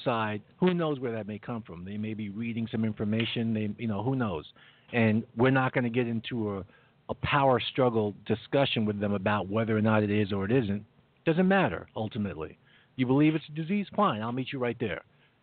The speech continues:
The do factor is still the same. What's your attitude about your addiction? What's your, what are the behaviors you have to work on?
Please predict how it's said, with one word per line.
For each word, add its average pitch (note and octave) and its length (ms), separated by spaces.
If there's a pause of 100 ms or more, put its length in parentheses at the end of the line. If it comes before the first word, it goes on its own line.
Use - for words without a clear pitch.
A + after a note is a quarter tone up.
(220)
The A#2 120
do C#3+ 540 (100)
factor A2 600
is G2+ 300 (380)
still B2+ 280
the A2 120 (100)
same. A2 280 (1160)
What's A#2+ 260
your D3 100
attitude B2+ 600 (300)
about A2 380
your A2+ 120
addiction? G#2 560 (880)
What's A#2+ 260
your, C#3 120 (100)
what A2+ 140
are C#3+ 60
the C3+ 80
behaviors B2+ 640
you A2+ 100
have A2+ 180
to A2+ 100
work G#2+ 280
on? G#2 380